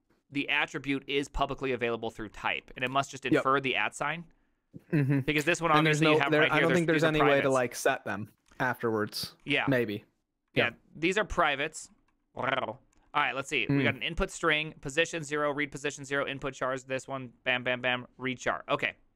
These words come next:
Speaker 1: So they do the function call where you don't actually have to go like that.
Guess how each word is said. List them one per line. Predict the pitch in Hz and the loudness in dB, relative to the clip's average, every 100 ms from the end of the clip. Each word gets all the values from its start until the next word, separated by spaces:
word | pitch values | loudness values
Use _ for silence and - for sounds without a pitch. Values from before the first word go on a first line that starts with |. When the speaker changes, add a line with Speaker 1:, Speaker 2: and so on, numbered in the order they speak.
| _ _ _ | _ _ _
Speaker 1:
So | 170 | 0
they | 165 185 | 2 2
do | 180 185 | -2 -2
the | 180 | -2
function | - 165 160 165 | -2 -2 -2 -6
call | 147 143 143 | 2 4 4
where | 139 | 0
you | 123 | 0
don't | 127 127 | 0 0
actually | 123 - | -2 0
have | 117 113 | 0 0
to | 120 | -2
go | 113 107 | -2 -2
like | 95 92 | -4 -4
that. | 69 - | -6 -6